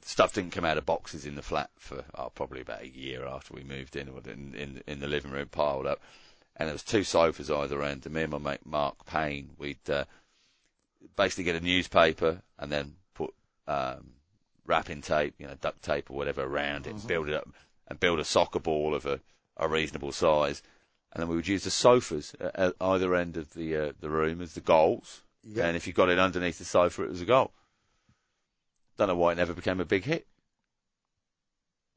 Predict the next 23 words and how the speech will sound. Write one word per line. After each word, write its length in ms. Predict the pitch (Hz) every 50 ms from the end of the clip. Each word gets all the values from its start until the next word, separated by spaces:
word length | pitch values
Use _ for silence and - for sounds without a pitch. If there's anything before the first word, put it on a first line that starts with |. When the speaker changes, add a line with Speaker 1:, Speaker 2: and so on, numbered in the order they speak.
| 143 139 _ _ _ - -
Speaker 1:
Well, 80 | - 101
it 40 |
was 60 | 90 -
very, 180 | 113 120 101 92
it 80 | 85 92
was 120 | 107 87
very 220 | 92 117 113 92
popular 400 | - - 110 101 - 113 92 85
in 80 | 85 80
the 60 | 76 71
village 320 | 85 120 151 147 - 85
at 100 | 78 -
the 60 | - 135
Speaker 2:
How 60 | 143 156
Speaker 1:
time. 60 | 85
Speaker 2:
many 100 | 120 123
balls 300 | 127 139 143 151 196 - -
do 100 | - 117
you 100 | 107 95
reckon 260 | 95 92 92 151 180
you 80 | 87 85
could 140 | - 76 78
make? 180 | 95 92 85